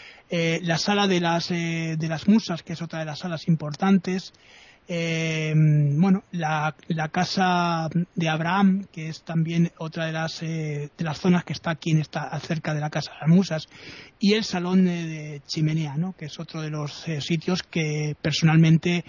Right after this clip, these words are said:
Vasari, eh, decoró también, ¿no? Eh, y también, bueno, él colaboró aquí también con sus alumnos. Ten en cuenta que muchos pintores, bueno, esto ya tú lo sabes, ¿no? Que te, en muchas obras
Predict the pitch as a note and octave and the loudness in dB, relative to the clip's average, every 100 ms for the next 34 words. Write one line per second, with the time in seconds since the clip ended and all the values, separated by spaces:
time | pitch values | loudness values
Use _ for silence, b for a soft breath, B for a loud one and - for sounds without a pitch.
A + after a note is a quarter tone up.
0 | B - E3 - F3 E3+ D#3 D3+ E3+ D3+ | B -2 -2 0 0 0 -2 -2 -2 -2
1 | D3 D3 C3 D3+ D3 - D3+ D3+ C#3 D3 | -4 -8 -2 -2 0 -6 -6 -6 -2 -2
2 | D3 C#3 E3+ A3 _ B B B B B | 0 2 2 0 _ B B B B B
3 | _ _ F3+ F3 E3+ E3 E3 D#3+ - - | _ _ -2 2 2 2 2 0 -4 -6
4 | D#3+ D3 D#3 E3 E3 F3+ E3+ D3+ - D#3 | -4 2 2 6 4 6 2 0 -6 -4
5 | D#3 D#3+ D#3+ D#3 F3 D#3+ D#3+ D#3+ F3 - | -4 -2 -2 -2 -4 0 2 4 4 2
6 | D#3+ E3 D#3 D#3 F#3+ F3 C#3+ D#3 D#3+ D#3+ | -2 -2 -6 -4 4 4 2 0 0 2
7 | E3 E3 F3 E3 D#3+ D#3 E3+ - F3 E3+ | 2 0 0 0 2 2 -2 -2 4 4
8 | F3 F3+ G3 - _ b b b E3+ D#3+ | 4 -2 -2 -6 _ b b b 0 0
9 | - E3+ D#3 C#3 - D3 C3+ F3+ D#3+ D3 | 2 -2 -2 -4 -4 -4 -2 0 0 0
10 | F#3 E3+ C#3+ C#3+ D3 D3+ D#3 D#3 D#3 D#3+ | 0 0 -8 -2 0 2 4 4 4 0
11 | F3 E3+ F3+ | 0 0 -2